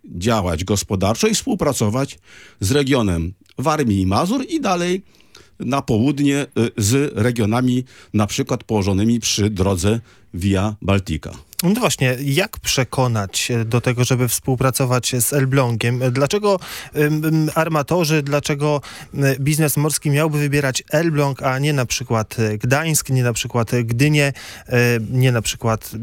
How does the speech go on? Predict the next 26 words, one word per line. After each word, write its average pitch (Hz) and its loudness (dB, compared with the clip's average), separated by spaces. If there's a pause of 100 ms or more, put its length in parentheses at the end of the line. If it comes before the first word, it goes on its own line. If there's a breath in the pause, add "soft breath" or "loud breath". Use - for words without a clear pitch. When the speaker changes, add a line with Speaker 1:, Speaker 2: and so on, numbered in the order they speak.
Speaker 2:
Świnoujście 113 0
chociażby? 107 -2 (240)
Speaker 1:
No 110 4
ale 117 4
biznes 165 0
morski 165 0
nie 147 2
funkcjonuje 165 -2 (200 loud breath)
sam 151 0 (160)
dla 135 0
siebie. 90 0 (480 loud breath)
Usługi 151 0
morskie, 98 -2 (100)
logistyka 147 0
morska, 87 -4
przewozy 110 0 (960 soft breath)
uzależnione 147 2
są 131 0
od - -4
tego, 117 0 (160)
jak 170 -6 (120)
kreowany 151 0
jest 185 -4
popyt 147 -4
w 180 -8
danym 120 0